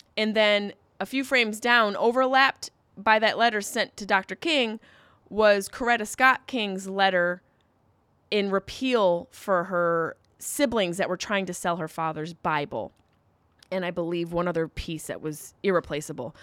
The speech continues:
It was a very cool piece of art showing the overlap of, like, what happened to Doctor Martin Luther King and his daughter trying to save the last two pieces of him from her siblings selling them. So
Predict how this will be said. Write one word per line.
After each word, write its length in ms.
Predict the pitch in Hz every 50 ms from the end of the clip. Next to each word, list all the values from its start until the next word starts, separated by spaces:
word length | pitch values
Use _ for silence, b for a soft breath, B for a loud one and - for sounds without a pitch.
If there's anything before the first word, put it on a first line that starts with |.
| B B B B B
It 80 | - 277
was 140 | 285 262
a 40 | 262
very 360 | 247 226 226 302 359 427 466 -
cool 280 | - - - 277 254
piece 260 | 247 - - 202 - -
of 100 | 170 -
art 320 | - - 165 165 - - -
showing 500 | - - - - 190 175 175 175 170 165 b b b b b b _
the 260 | - 175 170 185 - -
overlap 500 | 185 190 180 185 180 175 170 156 143 -
of, 140 | 165 160 165
like, 160 | 160 139 -
what 120 | - 165
happened 320 | 190 180 170 170 - 175 170
to 60 | 165
Doctor 260 | 156 - 151 170 -
Martin 220 | 165 160 - - 143
Luther 220 | 165 160 - 156
King 360 | - - 165 160 156 156 147 -
and 240 | - 151 147 147 147
his 180 | 160 156 156
daughter 340 | 156 - 180 170 170 160 156
trying 280 | 147 - - 156 156 151
to 80 | 151 151
save 400 | - - 160 151 147 147 160 156
the 100 | 151 151
last 380 | 147 151 151 151 156 147 -
two 100 | - 170
pieces 460 | 151 - - - 147 147 - 151 147 123
of 160 | - 139 -
him 300 | 180 156 131 139 127 139 B B B B B B B B B B B
from 480 | - - - 180 165 156 151 151 - - _ _ _
her 160 | - 165 160
siblings 480 | 160 - - 185 151 160 147 151 151 -
selling 540 | - - - - - - 165 160 127 127
them. 260 | 143 123 92 - 98 - _ _ _ _
So 360 | - - - 254 226 220 214